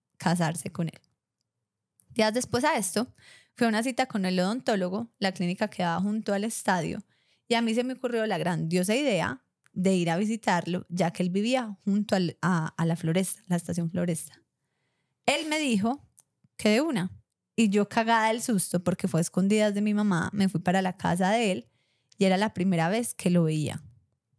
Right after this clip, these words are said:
El conchudo ni a la sala de la casa me invitó,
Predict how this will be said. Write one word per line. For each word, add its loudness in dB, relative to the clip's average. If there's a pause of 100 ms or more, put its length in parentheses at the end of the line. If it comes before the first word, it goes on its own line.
(480)
El 2
conchudo 0 (200)
ni 4
a 2
la 4
sala 2
de 2
la 2
casa 0
me 2
invitó, 0